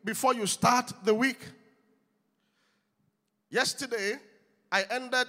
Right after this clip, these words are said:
the week before I started the week. It was Saturday evening. Write down, uh, that was twelve things to do next week. So by this morning, overnight, your mind is already working. Angels are already working.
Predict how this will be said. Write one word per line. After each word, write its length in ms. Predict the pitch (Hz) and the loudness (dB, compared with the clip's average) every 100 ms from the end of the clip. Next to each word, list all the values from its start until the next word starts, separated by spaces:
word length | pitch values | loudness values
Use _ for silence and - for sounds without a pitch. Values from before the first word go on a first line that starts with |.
| - | -2
the 100 | 196 | -4
week 480 | 190 247 - - - | -2 -4 -4 -10 -10
before 200 | 175 220 | 0 2
I 60 | |
started 420 | 180 - 147 185 196 | 2 -2 -4 -4 -6
the 80 | |
week. 200 | 240 294 | -6 -6
It 360 | - - _ - | -10 -20 _ -14
was 120 | 131 | -12
Saturday 500 | - - 220 233 240 | -10 -4 -4 -2 -4
evening. 380 | 233 220 233 269 - - _ _ - | -4 -4 -4 -6 -14 -20 _ _ -8
Write 260 | 120 147 | -4 -4
down, 360 | 160 156 139 147 - | -4 -6 -8 -14 -12
uh, 220 | 123 110 - - | -12 -12 -18 -16
that 100 | - | -12
was 300 | 135 113 - - _ | -10 -12 -16 -20 _
twelve 320 | 233 240 208 | 0 0 0
things 420 | - 156 123 - - | -4 -6 -6 -12 -8
to 100 | 190 | -6
do 260 | 151 269 254 | -4 -6 -6
next 380 | 185 240 247 - | -2 0 -2 -8
week. 140 | 165 - - _ _ _ _ | -12 -14 -20 _ _ _ _
So 120 | 220 | -2
by 140 | 180 | 0
this 220 | 175 285 277 | -2 -4 -2
morning, 440 | 262 262 247 247 - - | 0 2 0 -2 -8 -8
overnight, 500 | 240 226 226 277 254 | -4 0 2 0 -2
your 160 | 208 214 | -4 -4
mind 220 | 226 277 | -2 -2
is 80 | 190 | -4
already 200 | 202 226 | -6 -6
working. 440 | 202 208 208 143 - _ 226 | -2 -2 -4 -10 -14 _ -2
Angels 400 | 285 269 254 214 | 0 0 0 0
are 80 | |
already 160 | 196 214 | -2 -2
working. 400 | 185 175 151 | -4 -4 -6